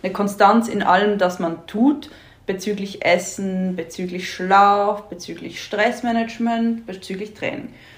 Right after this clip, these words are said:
Und ja, ähm, die Andrea, die hat mir dann einen super Plan geschrieben, ähm,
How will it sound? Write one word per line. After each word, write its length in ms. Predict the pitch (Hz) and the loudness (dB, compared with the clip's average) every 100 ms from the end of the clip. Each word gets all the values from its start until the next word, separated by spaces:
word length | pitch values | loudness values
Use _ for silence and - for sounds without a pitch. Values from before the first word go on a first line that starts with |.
| - - - - _ - | -20 -20 -20 -20 _ -10
Und 540 | 180 170 165 170 - | -6 -6 -6 -8 -4
ja, 400 | 349 415 - - 196 | 2 4 2 -2 -4
ähm, 360 | 185 185 185 | -2 0 -2
die 100 | 185 | 0
Andrea, 300 | 180 196 208 | 0 4 2
die 100 | 214 | 4
hat 100 | 185 | 2
mir 100 | 190 | 0
dann 140 | 180 175 | -2 -2
einen 80 | 180 | -2
super 260 | 220 196 | 0 -2
Plan 300 | 185 170 190 | 2 4 4
geschrieben, 380 | 254 269 294 294 480 - - - | 0 -4 -4 -2 -4 -6 -20 -8
ähm, 800 | 196 185 180 180 180 175 175 | -4 -2 0 0 -2 -4 -6